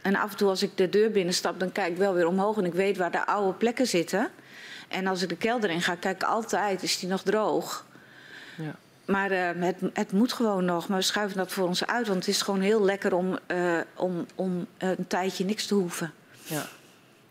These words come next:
Speaker 2: En andere zaken waarvan u zegt van nou,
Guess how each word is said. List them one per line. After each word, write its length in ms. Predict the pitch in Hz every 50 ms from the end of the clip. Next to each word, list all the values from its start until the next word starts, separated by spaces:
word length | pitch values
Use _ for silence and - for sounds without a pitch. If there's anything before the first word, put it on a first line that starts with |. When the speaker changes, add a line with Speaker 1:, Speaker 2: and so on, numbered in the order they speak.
| _ _ _ _ _ _ _ _ _ _ _ _ - _ _ _ _ _ _ _ - - - - -
Speaker 2:
En 120 | - 156
andere 400 | - 143 185 190 185 180 185 190
zaken 380 | 180 175 180 165 170 180 - 175
waarvan 280 | 170 165 165 180 180 175
u 80 | 175
zegt 300 | 165 - 175 170 - -
van 120 | - 175 170
nou, 160 | 165 156